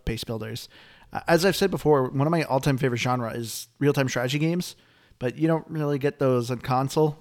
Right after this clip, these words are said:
I mean, I played them on P C, but to me, base builder games are kind of like a more relaxing version of a real-time strategy game. I love these styles of games because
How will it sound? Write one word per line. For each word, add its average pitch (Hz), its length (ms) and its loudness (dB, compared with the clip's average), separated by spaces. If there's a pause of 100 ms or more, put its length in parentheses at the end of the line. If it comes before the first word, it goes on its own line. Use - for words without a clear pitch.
(100)
I 214 60 -6
mean, 135 140 0
I 139 40 0
played 170 220 4
them 139 80 2
on 123 120 0
P 123 180 -2
C, 117 360 -2 (600)
but 127 240 0 (260)
to 156 100 -2
me, 196 120 2
base 165 400 0
builder 135 260 2
games 123 360 -2
are 131 100 -8
kind 160 260 -4
of 139 160 -4
like 131 340 -2
a 139 80 2
more 139 220 2
relaxing 131 580 0
version 120 360 0
of 113 60 -4
a - 20 -4
real-time 120 340 -4
strategy 117 340 -4
game. 120 300 -8 (480)
I 190 200 4
love 143 260 2
these 131 200 2
styles 120 380 -2
of 117 80 -10
games 120 380 -4
because 113 540 -6